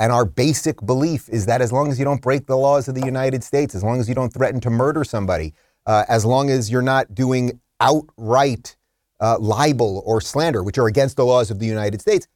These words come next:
then you can be on there. You can't, you can't put up terrorist threats on there and things of that nature. But we're not putting our, our hand on the scale related to what your political beliefs are. There are plenty of lefties on there. There are plenty of righties on there. And anyone, you can be on there.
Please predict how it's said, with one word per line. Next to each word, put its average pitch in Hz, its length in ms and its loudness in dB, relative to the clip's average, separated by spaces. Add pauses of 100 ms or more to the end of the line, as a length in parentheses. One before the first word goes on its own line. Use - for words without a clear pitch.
then 180 120 2
you 196 100 0
can 214 140 0
be 233 140 0
on 170 120 2
there. 98 140 -2
You 110 100 -2
can't, 165 320 0
you 147 80 0
can't 175 240 -2
put 175 140 2
up 151 80 2 (240)
terrorist 170 540 2
threats 110 360 0
on 98 160 -2
there 98 160 -2
and 98 100 -4
things 123 220 0
of 110 60 -2
that 120 180 2
nature. 101 320 -4 (280)
But 139 100 4
we're 143 160 4
not 151 460 0
putting 147 380 -2
our, 113 520 0
our 110 160 0
hand 120 600 -2 (300)
on 117 180 0
the 107 40 0
scale 147 580 0
related 117 460 0
to - 120 -6
what 127 160 2
your 139 140 0
political 151 580 0
beliefs 80 320 -10
are. 85 120 -2
There 131 180 4
are 123 60 4
plenty 151 320 -4
of 175 120 -2
lefties 92 440 -4
on 107 120 -2
there. 147 180 0
There 110 140 2
are 98 40 0
plenty 120 260 -2
of 113 100 0
righties 85 440 -6
on 113 120 -2
there. 151 180 -2 (220)
And 156 200 0
anyone, 208 540 0
you 170 160 0
can 247 160 -2
be 359 160 4
on 180 160 0
there. 76 260 -8